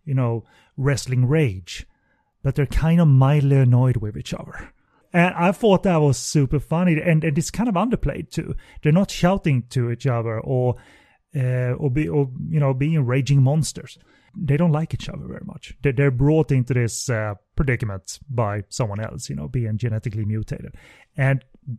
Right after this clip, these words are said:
that is super funny. And then when it's all, you know, Black Mask versus full-on animals, even if it's just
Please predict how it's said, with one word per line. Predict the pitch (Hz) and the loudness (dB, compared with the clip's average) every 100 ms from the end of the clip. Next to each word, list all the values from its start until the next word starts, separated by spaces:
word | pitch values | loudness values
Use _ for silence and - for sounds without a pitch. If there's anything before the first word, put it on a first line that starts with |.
| - | -2
that | 147 175 | 0 2
is | 185 - | 0 0
super | 156 135 | -2 -2
funny. | 127 127 156 | 0 0 0
And | 143 143 165 | -2 -2 0
then | 202 262 | -2 0
when | 190 | 0
it's | 127 - | 0 0
all, | 156 180 156 | -2 -2 0
you | 143 | 0
know, | 147 | -2
Black | 120 147 180 139 | -2 -4 -2 0
Mask | 143 170 135 | 0 -2 -2
versus | 151 147 135 | -4 -2 -6
full-on | - 139 156 143 | -2 2 2 2
animals, | 127 135 147 147 151 135 | 2 2 2 0 0 0
even | 120 120 | 0 0
if | 113 | -2
it's | 113 | -4
just | 120 107 | -4 -4